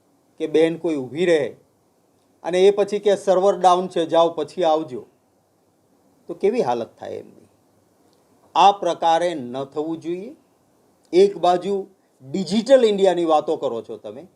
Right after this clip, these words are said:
અને બીજી તરફ લોકોને પરેશાન કરો છો. હું માનું છું કે આ જાણી જોઈને લોકોને હેરાન કરવાના,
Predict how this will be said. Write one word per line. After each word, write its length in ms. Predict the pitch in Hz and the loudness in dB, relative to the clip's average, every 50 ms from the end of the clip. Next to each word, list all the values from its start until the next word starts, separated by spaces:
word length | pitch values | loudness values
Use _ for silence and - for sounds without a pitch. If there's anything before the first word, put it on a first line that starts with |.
| _ _ _ _ _ _ _ _ _ _ _ _ _ _ - | _ _ _ _ _ _ _ _ _ _ _ _ _ _ -8
અને 140 | 139 151 | -6 -6
બીજી 340 | 147 135 156 185 170 190 254 | -4 -2 -2 -2 2 2 2
તરફ 280 | 233 - 240 202 185 - - - _ _ _ _ _ _ _ _ _ _ _ _ - | 4 4 4 4 4 2 0 -12 _ _ _ _ _ _ _ _ _ _ _ _ -10
લોકોને 360 | 147 170 170 175 202 196 196 190 | -8 -6 -2 0 0 0 0 0
પરેશાન 520 | - 156 147 151 143 - 180 196 220 233 | 0 0 0 0 0 0 0 0 0 -2
કરો 280 | 220 220 214 214 214 208 | -2 -4 -4 -4 -4 -8
છો. 140 | - 269 _ _ _ _ _ _ _ _ _ _ _ _ _ _ _ - | -10 -14 _ _ _ _ _ _ _ _ _ _ _ _ _ _ _ -12
હું 100 | 127 135 | -6 -2
માનું 300 | 147 151 156 175 180 175 | 0 0 0 0 -4 -4
છું 160 | - 190 185 | -4 -6 -2
કે 100 | - 185 | 0 2
આ 120 | 165 156 | 2 2
જાણી 640 | 139 123 107 110 131 123 131 147 160 175 190 190 175 | 2 0 -6 -12 -10 -8 -6 -6 -4 -2 -2 -4 -4
જોઈને 540 | 131 - 123 139 143 143 147 151 165 175 170 | -6 -8 -8 -6 -4 -4 -4 -4 -6 -6 -6
લોકોને 480 | 143 131 135 135 135 - 156 139 135 | -4 -2 -2 -2 -2 -2 -6 -6 -6
હેરાન 340 | 117 107 104 110 123 135 143 | -8 -6 -6 -4 -4 -4 -4
કરવાના, 460 | 135 151 147 151 156 160 160 165 185 | -4 -4 -4 -4 -4 -6 -8 -8 -14